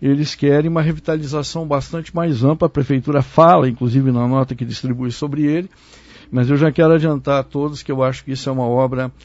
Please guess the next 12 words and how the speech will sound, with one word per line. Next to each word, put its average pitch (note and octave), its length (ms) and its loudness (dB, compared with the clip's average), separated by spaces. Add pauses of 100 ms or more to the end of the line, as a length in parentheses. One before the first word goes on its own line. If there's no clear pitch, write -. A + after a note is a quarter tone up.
(420)
de A#2+ 220 -6
peso, C#3+ 800 0
algo B2+ 340 0
em B2+ 80 -4
torno C3 300 -4
de C3 100 -6
trezentos C3 640 -4
milhões B2+ 580 -2
a A#2 120 -6
mais B2+ 480 0
de A#2+ 100 -4
reais. B2 580 -2